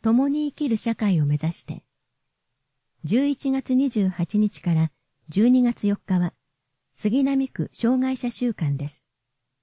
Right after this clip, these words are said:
障害者週間とは、広く障害福祉について関心と理解を深めるとともに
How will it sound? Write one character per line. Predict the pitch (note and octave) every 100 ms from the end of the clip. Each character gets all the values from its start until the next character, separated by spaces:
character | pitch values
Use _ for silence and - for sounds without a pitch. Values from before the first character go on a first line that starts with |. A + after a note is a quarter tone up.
| _ _ _ _ _ _ _ _
障 | - B3 C#4+
害 | C#4+
者 | C#4+ C4
週 | - C4+
間 | - E3+ D#3
と | D3
は、 | B2+ - _ _ _ _ _ _ _
広 | C#4 D4 -
く | E3+
障 | - A#3
害 | A#3+ B3
福 | - -
祉 | -
に | G#3+
つ | G3 G3
い | F#3+
て | D#3+ D#3+ - _ _ _ _ _
関 | - A#3+
心 | A#3+ A#3+ A#3
と | A3+
理 | C4+
解 | C#4 C4
を | G3
深 | - B3
め | B3+
る | A#3+
と | E3
と | D#3
も | E3 C#3+
に | C3